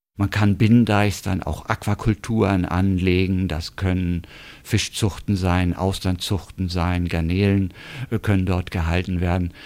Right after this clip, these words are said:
Es müssen ja nicht nur Schafe sein, es müssen nicht nur Rinder sein, aber die können natürlich auch noch sein, weil wir haben ja dann auch Binnendeichs,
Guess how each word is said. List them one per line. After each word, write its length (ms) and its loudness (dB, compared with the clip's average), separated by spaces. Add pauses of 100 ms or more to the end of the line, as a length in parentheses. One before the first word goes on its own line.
(180)
Es 140 -4
müssen 220 2
ja 100 6
nicht 160 4
nur 160 6
Schafe 380 0
sein, 260 -4
es 140 -6
müssen 180 0
nicht 140 0
nur 200 2
Rinder 300 4
sein, 300 -4
aber 160 0
die 160 -2
können 180 4
natürlich 460 0
auch 160 4
noch 160 4
sein, 340 0
weil 180 0
wir 140 0
haben 220 2
ja 160 -2
dann 240 -4
auch 160 -6
Binnendeichs, 640 0